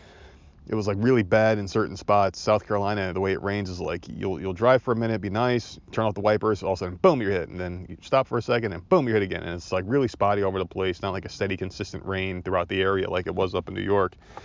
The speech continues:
But I'll take it the way it is. I mean, I enjoy this. This is nice. But yeah, dude, uh,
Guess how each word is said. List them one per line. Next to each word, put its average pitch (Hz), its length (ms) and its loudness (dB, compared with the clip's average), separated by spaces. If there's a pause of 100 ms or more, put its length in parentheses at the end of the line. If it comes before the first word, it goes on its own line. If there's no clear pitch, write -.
(280)
But 165 140 6
I'll 226 140 8
take 117 200 4
it 113 100 0
the 113 40 0
way 110 140 6
it 101 80 4
is. 98 180 0
I 101 60 0
mean, 104 180 0
I 123 160 6
enjoy 101 360 2
this. 98 340 0 (320)
This 135 160 -2
is 117 80 0
nice. 95 360 0 (1300)
But 107 120 2
yeah, 101 120 4
dude, 98 220 2
uh, 95 220 4